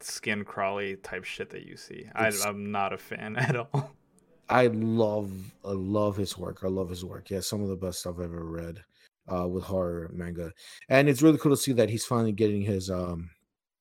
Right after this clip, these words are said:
Speaker 2: his flowers in more, more recently, because this guy's been around for forever. Like, he's been doing manga for, for, like,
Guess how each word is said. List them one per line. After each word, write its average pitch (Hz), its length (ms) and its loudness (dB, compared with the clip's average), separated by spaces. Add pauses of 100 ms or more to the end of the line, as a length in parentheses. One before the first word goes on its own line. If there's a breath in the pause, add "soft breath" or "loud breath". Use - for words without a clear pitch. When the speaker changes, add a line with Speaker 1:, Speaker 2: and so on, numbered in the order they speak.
(400)
Speaker 2:
his 127 140 -2
flowers 117 520 6 (120)
in 107 140 0
more, 107 200 0
more 107 300 -2
recently, 98 760 -6
because 95 300 -4 (300 loud breath)
this 143 120 4
guy's 147 180 10
been 123 140 2
around 110 320 4
for 90 720 -4 (1200)
forever. 113 460 8
Like, 90 120 -6
he's 135 140 -4
been 113 120 2
doing 95 440 0
manga 101 360 -2
for, 87 460 -8
for, 92 140 -6
like, 85 260 -10